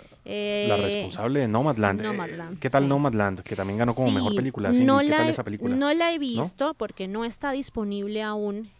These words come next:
Speaker 1: en Colombia, ninguna de las plataformas que están disponibles en Colombia la tienen disponible.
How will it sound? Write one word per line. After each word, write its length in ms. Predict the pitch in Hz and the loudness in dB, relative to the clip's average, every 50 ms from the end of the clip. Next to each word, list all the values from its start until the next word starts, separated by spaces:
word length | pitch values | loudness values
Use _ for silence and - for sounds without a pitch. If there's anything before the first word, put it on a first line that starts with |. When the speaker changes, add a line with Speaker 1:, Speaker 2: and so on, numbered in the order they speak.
| - | -16
Speaker 1:
en 200 | - 202 202 180 | -12 -10 -10 -10
Colombia, 680 | 185 - 175 170 180 190 190 185 185 185 190 202 202 196 | -10 -8 -8 -6 -4 -4 -4 -4 -6 -6 -6 -6 -6 -6
ninguna 420 | 185 170 170 180 175 180 190 196 | -8 -8 -10 -10 -10 -8 -8 -8
de 100 | 196 196 | -6 -6
las 160 | 185 175 - | -8 -8 -10
plataformas 800 | - 185 160 - - 160 - 185 185 180 185 196 202 214 226 - - - - - - - _ - - | -14 -16 -14 -14 -16 -12 -8 -6 -6 -6 -6 -6 -6 -8 -8 -10 -14 -20 -20 -20 -20 -20 _ -20 -16
que 60 | - 185 | -12 -10
están 220 | - - 190 196 | -8 -6 -4 -6
disponibles 680 | 208 208 - 214 202 196 196 196 196 208 220 226 - - - - - - - _ _ _ _ _ | -6 -6 -6 -8 -6 -4 -4 -4 -2 -2 -4 -4 -4 -8 -18 -20 -20 -20 -20 _ _ _ _ _
en 120 | 214 208 | -10 -8
Colombia 480 | 202 208 190 202 202 208 208 214 226 - - 226 | -6 -4 -4 -4 -4 -4 -2 -2 -2 -2 -2 -2
la 220 | 214 202 196 190 | -2 -2 -2 -4
tienen 520 | - _ 247 233 226 220 214 214 214 220 226 | -4 _ -4 -2 0 0 0 -2 -2 -4 -4
disponible. 800 | 220 233 220 - - 226 226 233 240 233 208 196 196 214 233 | -4 -6 -8 -4 -4 -2 -2 0 -2 -2 -2 -2 -2 -4 -4